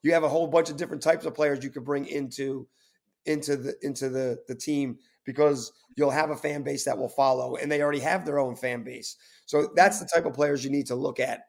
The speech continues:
Where would you bring 'em? Where do you put 'em? Chicago, Polish, German,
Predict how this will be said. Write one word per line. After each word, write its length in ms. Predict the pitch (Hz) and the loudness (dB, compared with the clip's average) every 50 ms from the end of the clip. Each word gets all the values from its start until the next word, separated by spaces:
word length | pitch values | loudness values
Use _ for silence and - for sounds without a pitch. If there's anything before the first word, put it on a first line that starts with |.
| _ _ _ _ _ _ | _ _ _ _ _ _
Where 280 | 127 143 165 170 175 170 | 0 4 6 6 6 6
would 180 | 165 165 147 | 4 2 0
you 100 | 143 151 | 0 -2
bring 280 | 139 131 160 160 156 156 | -2 2 4 4 6 6
'em? 220 | 151 147 143 - - _ _ _ - | 4 2 2 -2 -10 _ _ _ 0
Where 180 | 135 147 160 160 | 4 4 6 6
do 60 | 151 | 4
you 100 | 151 147 | 2 0
put 240 | 147 - 147 147 143 | 0 2 2 2 2
'em? 220 | 143 143 135 120 _ _ _ _ _ _ _ _ | 2 0 -2 -6 _ _ _ _ _ _ _ _
Chicago, 800 | - - - 131 - 151 143 147 147 147 151 151 147 135 - - - _ _ | -10 -6 -6 -2 2 2 4 4 4 4 4 2 2 0 -2 -6 -16 _ _
Polish, 600 | - 135 139 139 139 143 135 127 123 - - _ _ _ _ _ | 2 4 4 4 4 2 0 0 -2 -6 -10 _ _ _ _ _
German, 580 | 120 123 139 139 143 139 139 139 139 135 123 - | -4 -2 0 2 2 2 0 0 -2 -2 -6 -10